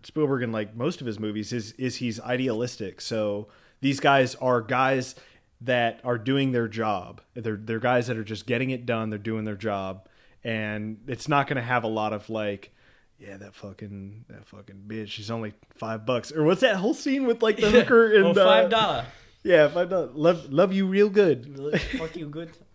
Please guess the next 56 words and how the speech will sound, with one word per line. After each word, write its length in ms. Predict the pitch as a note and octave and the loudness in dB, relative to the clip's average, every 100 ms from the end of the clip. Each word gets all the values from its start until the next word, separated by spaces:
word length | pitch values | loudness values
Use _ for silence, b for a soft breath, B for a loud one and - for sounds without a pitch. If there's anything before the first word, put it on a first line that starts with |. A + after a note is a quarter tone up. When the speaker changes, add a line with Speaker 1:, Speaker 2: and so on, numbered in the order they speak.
| - | -20
Speaker 1:
<laughs> 560 | A#3 B3+ - - _ - | -18 -18 -20 -20 _ 0
Did 160 | F#3 | 2
all 240 | G3 F3 C4 | 6 6 4
of 80 | F4 | 4
those, 220 | D4+ - | 0 0
like, 180 | G3 D3 | -2 -2
racist, 760 | C3+ B2 C3 - C3+ - - - | -4 -4 -4 -4 -4 -4 -12 -6
uh, 600 | A2+ G#2+ G#2 G#2 G2+ - | -2 -2 -2 -2 -4 -6
like, 440 | A#2+ A2 G#2 G2 _ _ _ _ _ _ _ - | -8 -6 -6 -8 _ _ _ _ _ _ _ -6
things 420 | B2+ B2 B2 A#2+ | -4 -4 -6 -8
come 180 | A#2+ A2 | -8 -6
out 160 | G#2+ | -4
of 180 | G#2+ G#2 - | -4 -8 -12
this 240 | A2+ A2 | -12 -10
movie? 320 | G#2 G2+ C#3+ | -12 -12 -12
Like, 200 | D3 A#2 | -14 -16
all 160 | A#2 A2 | -16 -18
of 80 | A2 | -16
those, 240 | G#2+ - | -16 -16
like, 260 | F#2+ G#2+ - | -20 -20 -16
kind 140 | B2 | -12
of 80 | G#2+ | -10
sayings? 680 | - G#2 G2+ A2+ B2+ - - | -8 -6 -6 -10 -12 -18 -20
Like, 160 | - G2 | -20 -16
"She 140 | D#3 | -10
Speaker 2:
No, 80 | A#3+ | -8
Speaker 1:
loved 100 | F3 | -6
you 60 | F3+ | -4
a 20 | |
Speaker 2:
that's 100 | F#3 | -4
Speaker 1:
long 140 | G#3 | -6
time." 320 | F3+ A2 F#2+ G2 | -8 -10 -12 -14
Speaker 2:
That's, 420 | C3+ G3 - - - | -12 -12 -14 -20 -10
well, 140 | D3+ D#3 | -2 0
I 80 | C#3 | 0
mean, 300 | C#3 C3 A#2+ | -6 -6 -8
like, 460 | A2 G2+ F#2+ _ _ _ _ | -8 -8 -12 _ _ _ _
yeah. 460 | B2 A#2 F#2 F2 A2 B2 - | -8 -8 -8 -12 -16 -18 -6
Speaker 1:
Okay. 420 | B2 A2 F#2+ F#2 - | -4 -4 -6 -8 -8
'Cause 120 | D3+ | 2
I 100 | G3 | 4
didn't 140 | F#3+ | 4
know 80 | E3+ | 4
if 80 | C3 | 4
this 160 | C3 A2+ | 0 -2
was, 80 | |
Speaker 2:
But 60 | A#2+ | -2
Speaker 1:
like, 80 | A2+ | -2
the 80 | G#2+ | -4
origin 640 | G#2+ D3+ E3 F3+ F3+ F3+ | -2 -2 -2 -6 -8 -8
of 80 | F3 | -10
them, 220 | E3+ F3 D3 | -10 -8 -6
or 60 | |
maybe 400 | A2 G#2+ G#2+ G#2+ - b | -6 -6 -8 -8 -12 b
Speaker 2:
Yeah, 180 | G3 C3+ | -6 -6
when, 260 | C3 C3 | -6 -10